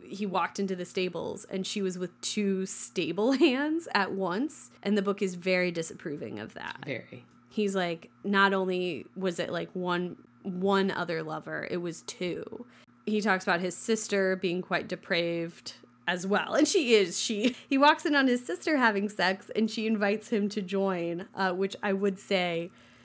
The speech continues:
Speaker 1: is a taboo for a reason. But this is a book that kind of sees, like, all kink or all, uh, sexual adventure. Any, any sex that occurs outside of a monogamous committed relationship is problemati-,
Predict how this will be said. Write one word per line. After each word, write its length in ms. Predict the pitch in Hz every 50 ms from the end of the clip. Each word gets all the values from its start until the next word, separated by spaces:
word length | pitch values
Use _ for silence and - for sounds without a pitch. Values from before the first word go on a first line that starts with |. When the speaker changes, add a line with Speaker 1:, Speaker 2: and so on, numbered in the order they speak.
| - - - -
Speaker 1:
is 160 | 196 196 180
a 80 | 190 180
taboo 520 | 175 - 208 185 175 180 170 175 170 170
for 220 | 165 - 175 170 165
a 20 |
reason. 720 | 160 165 - - - - - 98 101 107 110 - - - - - _ - - -
But 160 | - 330 -
this 200 | - 392 392 392
is 140 | 440 453 453
a 100 | 466 392
book 240 | 277 302 320 311 -
that 140 | - - -
kind 260 | - - 269 254 254
of 80 | 254 247
sees, 400 | 247 - 247 226 226 226 214 220
like, 260 | 214 196 190 196 - - -
all 320 | 190 202 196 190 202 202 202 202
kink 580 | - - - 208 185 185 196 214 214 - - - - _ _ -
or 120 | 220 226 -
all, 420 | - 233 240 240 233 - - - -
uh, 60 | 214 - - 226 - - - -
sexual 560 | - - - 262 220 214 - - 226 202 202
adventure. 880 | 202 185 180 175 170 170 185 185 - - 214 208 214 220 233 262 277 - - - _ -
Any, 260 | 269 294 339 359 349 -
any 260 | 302 339 370 480 508 -
sex 380 | - - - 285 294 294 -
that 160 | - 254 240
occurs 560 | 233 208 214 - - 208 190 185 190 190 190 - -
outside 540 | 185 180 - - - - 185 165 170 180 185
of 180 | - - 185 185
a 120 | 180 175
monogamous 760 | 185 180 170 175 175 156 165 180 180 196 185 180 180 - -
committed 440 | - - 190 175 175 170 170 170 175
relationship 880 | 180 180 175 170 160 156 156 - - 190 196 - - 226 220 226 220 -
is 180 | - 202 190 196
problemati-, 800 | - - - - 185 160 - - 180 175 - - - - -